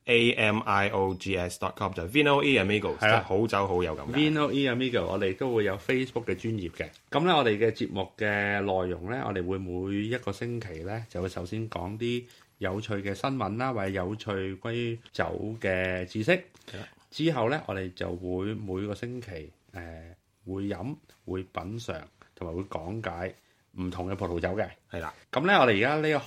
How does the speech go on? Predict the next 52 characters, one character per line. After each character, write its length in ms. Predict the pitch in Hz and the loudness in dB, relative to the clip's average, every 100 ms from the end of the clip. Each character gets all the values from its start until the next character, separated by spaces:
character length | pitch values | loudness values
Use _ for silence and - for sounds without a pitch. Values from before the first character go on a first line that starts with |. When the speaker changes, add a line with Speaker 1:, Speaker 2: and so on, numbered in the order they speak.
| 156 | 2
Speaker 2:
開 160 | 156 | 2
始 60 | 143 | 4
呢 60 | 139 | 4
個 60 | 113 | 2
節 80 | 107 | 0
目， 140 | 95 | -2
而 120 | 87 | -4
家 160 | 107 131 | -4 -4
係 100 | 104 | -4
第 180 | 92 110 | -2 0
一 20 | |
集 60 | 120 | 2
啊。 380 | 90 110 113 - _ - - - - | 2 2 2 -2 _ -20 -20 -20 -12
誒， 260 | - 95 98 | -4 -2 0
我 80 | 113 | 0
哋 160 | 107 101 98 107 | 0 0 0 0
會 60 | 120 | 4
一 140 | 165 | 4
連 200 | 127 87 | 4 0
幾 180 | 95 117 | 0 2
集 80 | 127 | 4
呢， 300 | 101 156 175 - _ | 4 2 0 -8 _
就 120 | 92 | -6
會 140 | 95 101 | -4 -4
做 460 | - 90 87 90 110 | -2 -2 -2 -2 -2
一 60 | |
個 100 | 139 | 0
酒 140 | 107 95 | 0 0
莊 200 | 127 120 | 0 -2
叫 100 | 101 | -2
Wynns 400 | 92 113 117 107 | 0 2 0 -2
嘅 140 | - 87 | -4 -2
酒 120 | 87 | -2
莊。 220 | 104 113 - _ - | -2 -4 -6 _ -14
Speaker 1:
係 80 | |
啦， 140 | 80 - _ | -12 -12 _
Wynns 320 | 135 180 165 170 | 6 6 8 6
呢， 100 | 147 | 6
就 80 | 95 | 4
係 200 | 87 98 | 2 2
澳 180 | 107 110 | 2 2
洲 140 | 123 | 0
一 40 | |
個 200 | 120 90 85 - _ | -2 -6 -8 -16 _
都 120 | 180 | 0
算 140 | 147 117 | 2 4
係 220 | 92 92 | 4 2
十 220 | - - 120 - | -4 0 0 2
大 180 | 98 92 | 0 0
頂 360 | 90 80 98 123 | -2 -4 -2 -2
級 120 | 139 - | -4 -6
出 160 | - | -6